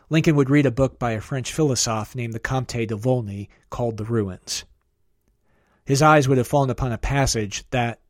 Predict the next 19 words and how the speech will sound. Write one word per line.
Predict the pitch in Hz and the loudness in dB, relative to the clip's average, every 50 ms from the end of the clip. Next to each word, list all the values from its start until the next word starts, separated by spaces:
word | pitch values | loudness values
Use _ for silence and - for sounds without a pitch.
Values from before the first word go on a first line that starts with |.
| _ _ _ | _ _ _
perhaps, | - 120 95 - 143 147 120 104 - - - - - _ _ _ _ _ _ | -10 -10 -8 -6 -4 -4 -4 -4 -6 -6 -8 -8 -10 _ _ _ _ _ _
mirrored | 139 135 127 127 127 101 | -2 0 0 0 0 -2
his | 123 120 107 | -2 -2 0
own | 135 127 123 117 | 0 0 0 -2
feelings | - - 117 107 101 104 104 104 101 - - | -4 -4 -4 -4 -4 -4 -6 -6 -8 -10 -10
about | 139 117 120 110 101 | -8 -6 -4 -4 -4
his | 107 101 101 | -4 -6 -6
early | 104 101 98 95 92 | -6 -6 -6 -6 -8
life. | 95 98 90 90 87 - - - _ _ _ _ _ _ _ _ _ _ _ _ _ _ _ _ _ _ _ _ _ _ _ _ _ _ _ _ | -10 -12 -12 -14 -16 -20 -20 -20 _ _ _ _ _ _ _ _ _ _ _ _ _ _ _ _ _ _ _ _ _ _ _ _ _ _ _ _
Volney | 117 127 131 135 131 123 117 110 | -2 0 0 2 2 0 -2 0
wrote, | 117 120 110 101 98 - _ _ _ | 0 0 -2 -2 -6 -12 _ _ _
quote, | - - 110 95 90 - - - - _ _ _ _ _ _ _ _ _ _ _ _ _ _ _ _ | -8 -6 -6 -6 -6 -10 -14 -16 -16 _ _ _ _ _ _ _ _ _ _ _ _ _ _ _ _
Formed | - - 170 170 160 143 | 2 4 6 6 6 6
naked | 156 170 170 165 196 190 180 | 6 4 6 6 6 4 4
in | 156 139 131 | 4 2 2
body | 147 143 143 147 147 151 147 123 | 4 6 6 6 6 4 4 2
and | 131 139 | 0 -2
in | 143 135 | 0 0
mind, | 131 131 117 107 107 107 104 107 - | 0 -2 -2 -2 -2 -4 -4 -6 -8